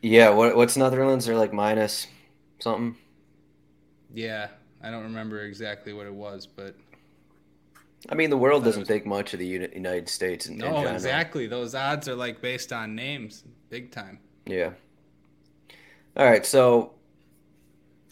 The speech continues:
Speaker 1: so in my notes before the tournament, I got Serbia.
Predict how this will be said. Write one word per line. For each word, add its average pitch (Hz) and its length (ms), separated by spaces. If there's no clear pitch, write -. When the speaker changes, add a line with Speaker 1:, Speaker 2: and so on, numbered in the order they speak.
Speaker 1:
so 135 200
in 135 40
my 135 120
notes 110 320
before 107 260
the 104 80
tournament, 87 460
I 90 80
got 101 480
Serbia. 117 680